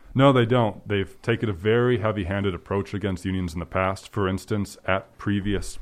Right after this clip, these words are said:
plants and warehouses where workers have, uh, tried to unionize before, Amazon has threatened to close those plants. I, I believe that's illegal. Like, you can't, employers can't have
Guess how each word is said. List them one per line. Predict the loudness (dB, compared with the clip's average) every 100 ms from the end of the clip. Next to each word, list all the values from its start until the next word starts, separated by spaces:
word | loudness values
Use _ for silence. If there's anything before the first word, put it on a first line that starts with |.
| -6
plants | -2 -2 -2 -8 -8
and | -6
warehouses | -4 -2 -2 -2 -4 -6 -6
where | -4 -4
workers | -4 -4 -6 -4
have, | -4 -4 -6 -14 -20 -20 -20 -20 -20 -20 -18 -10
uh, | -8 -8 -14 -18 -18
tried | -4 0 0 0 -4
to | -8 -4 -2
unionize | -2 -2 -2 -2 -4 -4
before, | -8 -4 0 0 -2 -6 -10 -4
Amazon | -2 0 0 0
has | -2 -6
threatened | -4 -2 -2 -6
to | -10
close | -10 -10 -4 -2 -2 -2
those | 0 0 -2
plants. | 0 2 2 -2 -8 -18 -20 -20 _ _ -6
I, | -4 -4 -6 -8
I | -6
believe | -2 0 2 2
that's | 2 0 0
illegal. | 0 0 2 4 2
Like, | -2 -6
you | -8
can't, | -8 -4 -2
employers | -2 0 2 2 0 -4
can't | -8 -6 -6 -4
have | -2 0 0 -4 -12